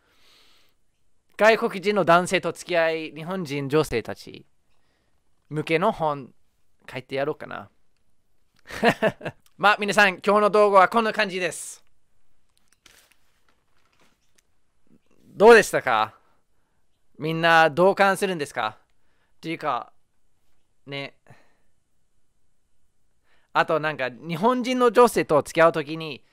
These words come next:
知っておくべきことあったら、ぜひコメントで教えてください。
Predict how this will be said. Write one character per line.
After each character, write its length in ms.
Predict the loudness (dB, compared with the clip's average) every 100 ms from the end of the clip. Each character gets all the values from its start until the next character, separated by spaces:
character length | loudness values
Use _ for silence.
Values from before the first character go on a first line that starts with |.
| _ _ _ _ _
知 140 | -14
っ 40 | -2
て 100 | 0
お 100 | 2
く 320 | 0 0 -4 _ _
べ 160 | -12 -10
き 300 | -8 -10 -12 _ _ _ _ _ _ _ -6
こ 100 | 0
と 100 | 2
あ 40 |
っ 60 | 2
た 80 | 2
ら、 240 | 0 0
ぜ 160 | 0 0
ひ 260 | 0 -2 2
コ 120 | 2
メ 100 | 2
ン 40 |
ト 100 | 0
で 180 | -2 -4 -6
教 80 | -12
え 60 | -12
て 100 | -12
く 60 | -12
だ 80 |
さ 160 | -10 -10
い。 120 | -10